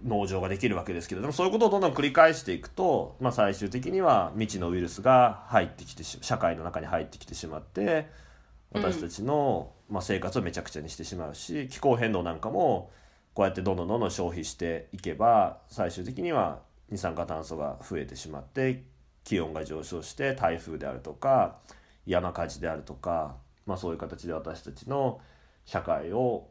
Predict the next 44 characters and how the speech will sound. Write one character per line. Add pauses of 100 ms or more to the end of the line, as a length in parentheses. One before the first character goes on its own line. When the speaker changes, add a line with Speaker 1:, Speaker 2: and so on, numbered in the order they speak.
(120)
Speaker 1:
脅
か
す
よ
う
に
な
る。
で
も
そ
う
な
っ
た
ら
も
う
幸
せ
じ
ゃ
な
く
な
っ
ち
ゃ
う
っ
て
こ
と
で
す
よ
ね。
も (180)
う
そ
ん
な、
Speaker 2:
う
ん。